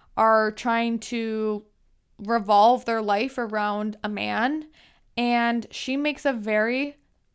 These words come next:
point throughout the entire show that a full life can be lived with or without. And I think that that is such a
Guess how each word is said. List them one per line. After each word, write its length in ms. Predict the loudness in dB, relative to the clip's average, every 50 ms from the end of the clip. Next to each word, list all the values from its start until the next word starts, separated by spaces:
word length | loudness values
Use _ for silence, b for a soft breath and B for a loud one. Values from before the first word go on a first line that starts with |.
| _ _ _ _ _ _ _ _ -14 -14 -14 -14 -14
point 580 | -8 -2 0 2 4 4 4 2 0 -4 -8
throughout 280 | -4 0 2 2 2 0
the 80 | 0 -4
entire 340 | -2 0 4 4 4 4
show 460 | 4 2 2 4 4 4 4 2 0 B B B B B B
that 140 | 0 2 2
a 60 | 2
full 280 | 0 -2 -2 0 2 2
life 220 | 2 2 0 0
can 140 | -2 -4 -4
be 80 | -4 -4
lived 280 | -4 -6 -6 -8 -10
with 360 | -8 -4 -4 -2 -4 -4 -6 -8 -6
or 140 | -4 -4 -4
without. 580 | -4 -4 -6 -4 -4 -4 -4 -6 -8 -14 -20 -20 b b b b b b b b -8
And 180 | -6 -4 -2 -2
I 60 | -4
think 220 | -4 -4 -6 -6 -6
that 120 | -6 -4
that 120 | -2 -2 -2
is 140 | -2 -4 -4
such 240 | -6 -8 -6 -4
a 340 | -4 -2 -2 -2 -4 -6 -8